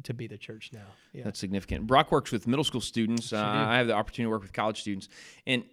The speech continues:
Speaker 2: the world has changed for them a lot
Speaker 1: Yeah.
Speaker 2: the last couple of years. I mean,
Speaker 1: Yeah.
Speaker 2: covid has just wreaked havoc. It's just been weird and confusing.
Speaker 1: Yeah.
Speaker 2: Um, but God still placed them exactly where they are in the
Speaker 1: Yeah.
Speaker 2: halls of their campuses
Speaker 1: Yeah.
Speaker 2: for whatever reasons.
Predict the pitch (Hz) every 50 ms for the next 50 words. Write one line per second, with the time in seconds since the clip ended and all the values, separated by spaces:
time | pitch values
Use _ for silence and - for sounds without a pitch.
0 | - 120 120 120 117 165 247 302 302 - - - - - - 131 113 113 117 113
1 | - - - 104 98 85 85 76 73 76 76 85 95 92 85 80 - 98 101 95
2 | - - - 85 90 85 73 73 76 95 92 101 98 - - 156 143 139 139 131
3 | 127 120 110 104 104 101 98 110 113 110 110 120 117 117 113 113 107 107 101 104
4 | 110 107 117 110 - - 110 98 98 98 104 117 117 117 117 104 98 - - 92
5 | - 110 110 107 104 113 110 107 110 - 120 113 101 98 - - - - 113 107
6 | 107 101 101 95 - _ - - 131 139 127 170 214 269 - - - 185 - -
7 | - 131 127 131 123 - - - 107 98 92 92 87 87 85 - - - 101 98
8 | 101 104 110 107 113 - - 143 143 147 156 147 123 104 101 98 98 101 98 113
9 | 110 110 107 107 104 107 98 92 - - - 120 117 113 - 110 - - 117 110
10 | 107 107 104 101 - - - - 127 110 - 113 110 113 110 101 101 104 104 104
11 | 98 101 98 -